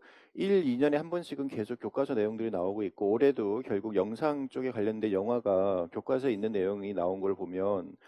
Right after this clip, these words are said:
방향성을 보여주고 있다라는 거죠. 그래서 이 교과서를 보고 어떤 교과서든 간에, 어, 내가 이 안에서 시험에 나올 거를 문제를 만약에 열 문제를 추린다 했을 때 거기에 대한 것들을 완벽하게 정리하고 분석해서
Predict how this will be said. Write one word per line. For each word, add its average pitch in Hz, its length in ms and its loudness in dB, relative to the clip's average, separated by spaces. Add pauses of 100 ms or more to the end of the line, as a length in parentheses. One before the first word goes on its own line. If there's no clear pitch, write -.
(320)
방향성을 123 1120 2
보여주고 117 400 -4
있다라는 101 460 2
거죠. 92 200 -4
그래서 113 440 2 (500)
이 117 420 0
교과서를 156 400 0
보고 160 500 0 (720)
어떤 - 300 0
교과서든 127 720 4
간에, 117 560 0 (520)
어, 92 320 -2
내가 98 400 4 (260)
이 120 160 4
안에서 110 320 2
시험에 156 260 -2
나올 98 220 2
거를 98 320 0
문제를 92 360 -2
만약에 92 280 0
열 90 120 2
문제를 117 320 2
추린다 101 800 2 (300)
했을 170 240 -2
때 156 380 6 (400)
거기에 143 260 2
대한 131 240 4
것들을 117 320 0
완벽하게 110 460 0
정리하고 107 720 -2
분석해서 131 880 0